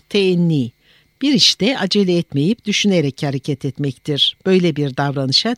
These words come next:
teüde de denir. Vakti gelip çatan hayırlı bir iş için teenniye, yavaş davranmaya gerek yoktur. Fakat henüz zamanı gelmeyen bir iş için de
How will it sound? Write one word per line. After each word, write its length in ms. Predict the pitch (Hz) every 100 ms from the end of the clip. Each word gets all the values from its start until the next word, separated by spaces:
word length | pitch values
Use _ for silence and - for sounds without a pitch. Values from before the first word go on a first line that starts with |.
| -
teüde 640 | 214 190 196 170 170 135
de 180 | 135 123 -
denir. 440 | 143 135 131 - - - 175
Vakti 340 | 165 - 160
gelip 300 | 170 156 -
çatan 340 | - 151 190
hayırlı 440 | 202 190 185 196 220
bir 140 | 220
iş 180 | 214 -
için 260 | - 214 220
teenniye, 760 | 208 190 190 190 190 208 262 -
yavaş 480 | 190 156 147 - -
davranmaya 600 | 143 135 139 139 147 214
gerek 460 | 196 185 196 -
yoktur. 480 | 170 135 _ 139 131 - - -
Fakat 360 | 190 - 160 240
henüz 280 | 220 156
zamanı 380 | - 156 156 156
gelmeyen 560 | 156 208 240 226 160 139
bir 100 | 135
iş 200 | 123 -
için 300 | - 127 127
de 140 | 208